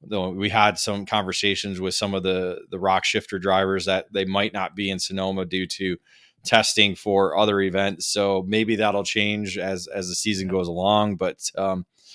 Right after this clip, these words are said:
yeah, the, you know, it's, it's still great racing in those categories. And that's, you know,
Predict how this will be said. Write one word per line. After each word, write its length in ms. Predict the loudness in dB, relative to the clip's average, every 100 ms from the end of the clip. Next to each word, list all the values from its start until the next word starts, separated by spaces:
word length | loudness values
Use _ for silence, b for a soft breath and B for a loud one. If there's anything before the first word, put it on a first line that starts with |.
| B B
yeah, 320 | 6 10 10 8
the, 280 | 4 2 2
you 140 | 2
know, 160 | 4 4
it's, 240 | 2 -2 -2
it's 200 | 0 2
still 220 | 6 4
great 380 | 6 6 6 6
racing 480 | 4 4 4 2 2
in 100 | 0
those 220 | 0 2
categories. 580 | 2 4 2 0 0 -2
And 240 | -4 -4
that's, 400 | -6 -6 -8 -8
you 100 | -6
know, 300 | -4 -4 -6